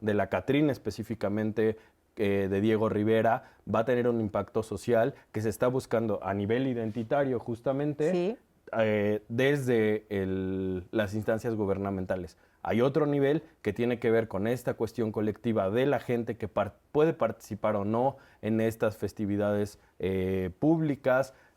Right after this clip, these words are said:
Speaker 1: que tienen estos intercambios en los panteones, en,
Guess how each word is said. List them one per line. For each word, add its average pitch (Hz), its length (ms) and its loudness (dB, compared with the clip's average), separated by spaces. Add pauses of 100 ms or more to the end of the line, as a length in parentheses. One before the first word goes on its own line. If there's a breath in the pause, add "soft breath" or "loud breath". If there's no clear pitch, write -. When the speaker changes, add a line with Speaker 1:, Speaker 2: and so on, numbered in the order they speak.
Speaker 1:
que 127 540 2 (180)
tienen 117 280 2
estos 107 260 -4
intercambios 101 580 -2
en 95 80 -6
los 95 140 -6
panteones, 135 960 -2 (220 soft breath)
en, 113 520 0